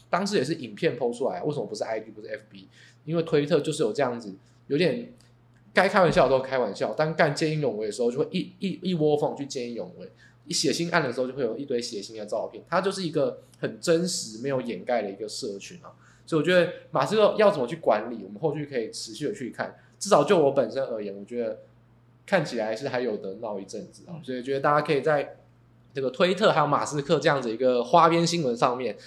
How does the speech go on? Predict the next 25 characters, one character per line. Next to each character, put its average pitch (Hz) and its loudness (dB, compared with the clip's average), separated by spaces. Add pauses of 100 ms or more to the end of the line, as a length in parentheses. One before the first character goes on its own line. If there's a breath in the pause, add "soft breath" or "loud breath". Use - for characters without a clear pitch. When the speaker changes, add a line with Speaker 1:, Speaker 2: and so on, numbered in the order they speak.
(180 loud breath)
Speaker 1:
大 147 6
家 131 -2
也 110 -4
可 143 -2
以 135 0
不 196 2
妨 135 2
去 147 -4
留 120 -2
意 120 -6
一 - -8
下， 110 -6
其 123 -12
实 139 -10
是 147 -8
真 143 -4
的 127 -2
蛮 110 -8
有 104 -8
趣 120 -10
的， 127 -2
也 127 0
说 143 2
不 147 2
定 160 0